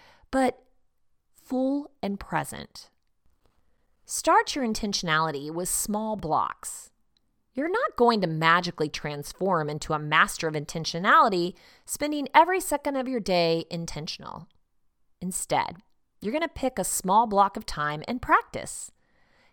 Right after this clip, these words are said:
Then just two small blocks of time, and so on. So let's start with a couple of questions.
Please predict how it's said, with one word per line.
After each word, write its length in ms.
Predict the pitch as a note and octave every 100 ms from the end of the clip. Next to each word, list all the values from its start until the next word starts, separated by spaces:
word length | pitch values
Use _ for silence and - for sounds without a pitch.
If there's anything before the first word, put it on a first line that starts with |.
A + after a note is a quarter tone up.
| _
Then 220 | F4+ G#4
just 300 | D#4 D4 -
two 220 | - F4+
small 320 | G#4 - C#3+
blocks 320 | C#3 E2 - -
of 80 | -
time, 480 | - B2 C3+ E3 - _ -
and 440 | A#3+ A#3+ A#3+ A#3 _
so 340 | - - A#2+
on. 260 | C#2 - - _ _ - _ _ _ _ _ _ _ _ _ _
So 340 | - D#4 D4 -
let's 240 | A4 -
start 340 | - F4 D#4
with 120 | A#3 A3
a 60 |
couple 300 | - A3 F#3
of 80 | D#3+
questions. 720 | - D3 - - - - -